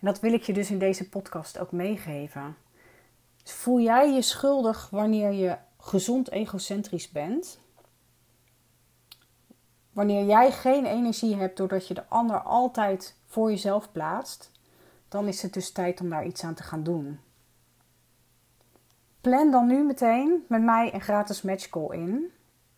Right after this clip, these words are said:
Dan maken we kennis. Dan, eh, gaan we daar samen mee aan de slag. Als er een wederzijdse klik is.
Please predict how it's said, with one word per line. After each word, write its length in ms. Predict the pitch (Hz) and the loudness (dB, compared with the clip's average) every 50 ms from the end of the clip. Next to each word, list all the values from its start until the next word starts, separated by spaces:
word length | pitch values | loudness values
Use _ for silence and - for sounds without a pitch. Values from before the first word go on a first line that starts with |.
| _ _ | _ _
Dan 140 | - 185 190 | -4 -2 0
maken 280 | 202 202 196 196 - 180 | 0 -2 -4 -4 -6 -8
we 60 | 165 | -8
kennis. 720 | - - 226 226 247 277 311 381 381 - - - - _ _ _ _ _ _ _ _ _ _ _ _ _ | -4 -2 -2 0 0 0 -2 -2 -4 -6 -10 -16 -18 _ _ _ _ _ _ _ _ _ _ _ _ _
Dan, 340 | - 185 175 170 170 156 - _ _ | -4 -4 -2 -4 -6 -8 -10 _ _
eh, 440 | - 156 151 151 151 151 151 151 151 160 170 _ _ _ _ _ _ _ _ _ | -10 -10 -10 -10 -10 -10 -10 -10 -12 -14 -18 _ _ _ _ _ _ _ _ _
gaan 240 | _ - - 214 202 | _ -8 -6 -4 -4
we 60 | 190 | -4
daar 160 | 175 175 175 170 | -4 -4 -6 -6
samen 380 | - - 202 190 196 190 175 | -8 -8 -6 -4 -4 -4 -6
mee 140 | 170 165 165 | -6 -8 -8
aan 100 | 160 156 | -8 -10
de 60 | 160 | -10
slag. 560 | - - - 175 160 147 147 - - - - _ _ _ _ _ _ _ _ _ _ _ _ _ _ | -12 -12 -10 -10 -10 -10 -10 -14 -18 -20 -20 _ _ _ _ _ _ _ _ _ _ _ _ _ _
Als 140 | - 180 165 | -6 -6 -4
er 80 | 175 165 | -6 -6
een 80 | 160 | -6
wederzijdse 640 | 156 156 156 156 160 156 - 160 151 156 151 - 156 | -6 -6 -6 -6 -8 -10 -10 -10 -10 -10 -10 -14 -16
klik 260 | - - 151 147 147 | -14 -12 -12 -12 -10
is. 360 | - 143 147 151 - - - | -12 -12 -12 -14 -16 -20 -20